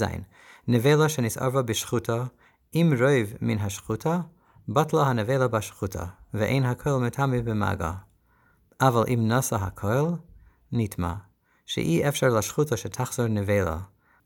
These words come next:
אבל הנבלה אפשר שתטהר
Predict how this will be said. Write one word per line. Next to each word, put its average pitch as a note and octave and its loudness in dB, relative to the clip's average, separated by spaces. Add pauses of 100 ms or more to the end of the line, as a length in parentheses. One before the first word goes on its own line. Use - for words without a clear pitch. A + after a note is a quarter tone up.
(220)
אבל A#2+ 6
הנבלה A#2 2 (480)
אפשר C3+ 2
שתטהר G2+ -4